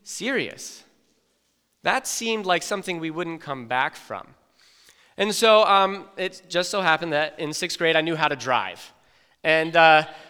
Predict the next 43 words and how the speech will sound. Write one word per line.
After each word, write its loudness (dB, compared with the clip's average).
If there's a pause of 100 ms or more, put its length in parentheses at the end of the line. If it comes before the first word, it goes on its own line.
(120)
I, 6
I 2
loaded 6
my 4
three 0
other 4
sisters -2
into -4
the -4
van. 2
I -4
started 4
it, 2 (840)
and 6
I 4
put 2
it 4
in -4
gear, 4
and 2
I'm -2
sitting 0
there 4
in 2
the -4
driveway, 4
and 0
I'm -2
thinking -6
I 2
can -8
probably -2
go 2
somewhere -2 (520)
and -4
find -4
help. -4 (1160)
But 6
I'm 6
also 4
thinking -2
I 2
can't -4